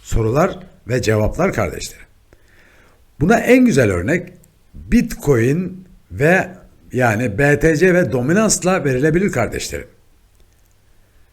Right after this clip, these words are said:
Bitcoin ve Dominance eş zamanlı düşerse, buralar dikkat kardeşler, not alıyorsanız alınız ya da tekrar tekrar durdurup anlamadığınız yerde notları alınız. Bakınız, Bitcoin ve Dominance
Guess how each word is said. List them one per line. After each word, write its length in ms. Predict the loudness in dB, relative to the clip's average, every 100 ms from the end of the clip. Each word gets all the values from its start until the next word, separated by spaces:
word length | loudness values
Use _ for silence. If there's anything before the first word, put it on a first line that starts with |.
| -20 _ _ 2
Bitcoin 560 | 2 4 2 2 2
ve 200 | -2 -2
Dominance 500 | -2 0 2 0 0 -4 -10 -2
eş 180 | 4 6
zamanlı 640 | 4 2 2 2 2 2
düşerse, 640 | 0 0 2 2 0 0 -2 -8 -12
buralar 460 | 0 2 4 2 0
dikkat 380 | -4 -4 -4
kardeşler, 640 | -2 -4 -2 -6 -6 -6 -4
not 200 | -2 0
alıyorsanız 580 | 0 0 0 -4 -6 -2
alınız 560 | -2 0 -2 -6 -12 -6
ya 160 | -4 -2
da 120 | -2
tekrar 440 | -4 -2 -4 -2
tekrar 480 | -4 -2 -2 -2 -4 -16 -20 -4
durdurup 560 | 0 2 2 0 0 -2
anlamadığınız 640 | 0 0 0 -2 -6 -6
yerde 240 | -4 -2
notları 380 | -4 -4 -4 -2
alınız. 420 | -2 -2 -6 -8
Bakınız, 400 | -10 -6 -8 -8 -14 -20 -20 -20 -20 -20 -20 _ _ _ _ _ -18
Bitcoin 800 | -4 -2 0 4 6 6 4 0
ve 260 | 0 0 0
Dominance 580 | 0 2 2 2 0